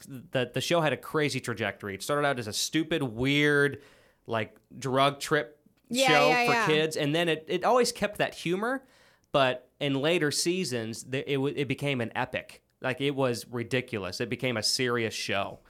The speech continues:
Speaker 2: Hmm.
Speaker 1: Um,
Speaker 2: I didn't know that.
Speaker 1: and, in fact, I've never actually finished it, and I wanna finish it.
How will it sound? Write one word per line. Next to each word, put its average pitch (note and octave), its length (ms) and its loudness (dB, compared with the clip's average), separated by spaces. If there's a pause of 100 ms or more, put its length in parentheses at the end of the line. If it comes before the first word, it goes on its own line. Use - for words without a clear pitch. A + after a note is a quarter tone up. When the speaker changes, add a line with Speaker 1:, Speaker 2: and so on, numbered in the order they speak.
Speaker 2:
Hmm. F#3+ 300 -8
Speaker 1:
Um, G#2+ 640 0
Speaker 2:
I B3+ 80 -2
didn't C#4 200 0
know A3 180 2
that. E3 300 -4 (100)
Speaker 1:
and, C3 240 -2
in C#3+ 100 0
fact, G3 240 0
I've C#3+ 100 -2
never F3 200 2
actually D#3+ 300 0
finished E3+ 340 0
it, - 40 -2
and C3 100 -4
I A#2+ 60 0
wanna A#2 200 -2
finish A2 320 -6
it. - 160 -10